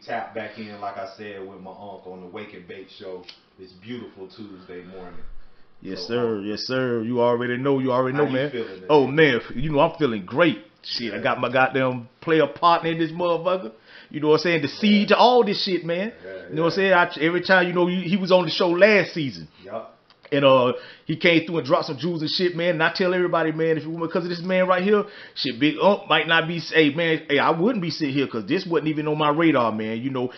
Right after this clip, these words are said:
Speaker 2: this shit started just strictly from conversation between me and you and shit.
Speaker 1: Yeah.
Speaker 2: And we, and man, it, hey, here we are, man.
Speaker 1: And
Speaker 2: Here we
Speaker 1: that's,
Speaker 2: are.
Speaker 1: and that's great that you say that because you always show me love in that area. And it's the same here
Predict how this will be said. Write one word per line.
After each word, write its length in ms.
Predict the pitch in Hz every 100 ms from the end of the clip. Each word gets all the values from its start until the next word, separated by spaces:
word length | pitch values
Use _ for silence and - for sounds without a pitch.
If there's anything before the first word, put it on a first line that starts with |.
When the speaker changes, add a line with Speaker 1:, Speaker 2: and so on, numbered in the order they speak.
| - -
Speaker 2:
this 160 | 143
shit 160 | 156 156
started 400 | - 156 151 131
just 200 | 151 147
strictly 300 | - 175 147
from 140 | 127
conversation 580 | 110 160 160 - 160 156
between 380 | 135 - 160 151
me 140 | 170 170
and 80 | 151
you 160 | 170 175
and 80 | 147
shit. 340 | - 180 190 - -
Speaker 1:
Yeah. 160 | 98 101
Speaker 2:
And 100 | 113
we, 300 | 143 143 127 - - _ _
and 120 | -
man, 200 | 117 147
it, 160 | 151 147
hey, 160 | 113 101 87 78
here 180 | 107
we 160 | 147 165
are, 180 | 214 226
man. 280 | 160 196 202 -
Speaker 1:
And 100 | 120
Speaker 2:
Here 80 | 131
we 80 | 170
Speaker 1:
that's, 80 | 226
Speaker 2:
are. 120 | 226
Speaker 1:
and 80 | 117
that's 140 | 113
great 260 | 110 123 110
that 180 | 107 107
you 60 | -
say 200 | 120 113
that 120 | 104 98
because 420 | 101 107 98 92 _ 98
you 160 | 101 107
always 380 | 101 101 95 95
show 200 | - 101
me 100 | 95
love 300 | 95 104 101 98
in 60 |
that 200 | 95 92 98
area. 380 | 98 95 92 95
And 80 |
it's 140 | 95 -
the 80 | 95
same 360 | 120 117 117
here 200 | 123 131